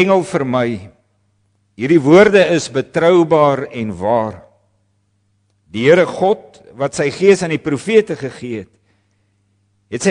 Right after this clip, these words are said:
engel gestuur om vir die dienaars te wys wat binnekort moet gebeur."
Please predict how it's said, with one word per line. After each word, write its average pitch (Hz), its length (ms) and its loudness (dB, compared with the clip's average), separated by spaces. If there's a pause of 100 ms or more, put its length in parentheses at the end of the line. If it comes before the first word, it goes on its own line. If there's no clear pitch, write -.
(160)
engel 233 180 6
gestuur 180 500 2
om 180 140 -2
vir 160 140 -4
die 143 100 -2
dienaars 156 520 -2
te 120 100 -4
wys 110 480 -4 (180)
wat 104 460 -6
binnekort 117 880 -6
moet 95 260 -12
gebeur." 113 460 -10